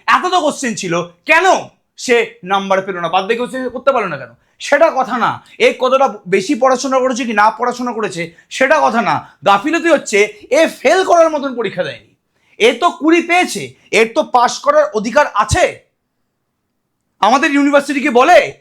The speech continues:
যে তুমি যদি সোজা কোশ্চেনে বেশি মার্কস না পেতে পারো তাহলে তোমায় ফেল করিয়ে দেবো? ইউনিভার্সিটি রুলস রেখে দিয়েছে যে কুড়ি নাম্বার পেতে হবে, কুড়ি নাম্বার পেলে পাস, as simple as that। এ কুড়ি নাম্বারই পেয়েছে, খালি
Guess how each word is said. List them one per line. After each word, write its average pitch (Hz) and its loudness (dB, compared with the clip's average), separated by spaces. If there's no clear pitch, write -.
যে 202 -2
তুমি 233 -2
যদি 226 0
সোজা 247 4
কোশ্চেনে 311 0
বেশি 269 -2
মার্কস 277 0
না 254 2
পেতে 247 0
পারো 233 0
তাহলে 196 0
তোমায় 214 2
ফেল 208 -2
করিয়ে 269 -6
দেবো? 277 4
ইউনিভার্সিটি 285 2
রুলস 311 0
রেখে 339 2
দিয়েছে 285 -2
যে 226 -6
কুড়ি 262 -4
নাম্বার 262 0
পেতে 247 -4
হবে, 269 4
কুড়ি 262 -4
নাম্বার 233 0
পেলে 202 -2
পাস, 151 -4
as 277 4
simple 339 0
as 240 0
that। 147 -12
এ 208 2
কুড়ি 240 -4
নাম্বারই 269 4
পেয়েছে, 220 0
খালি 180 -2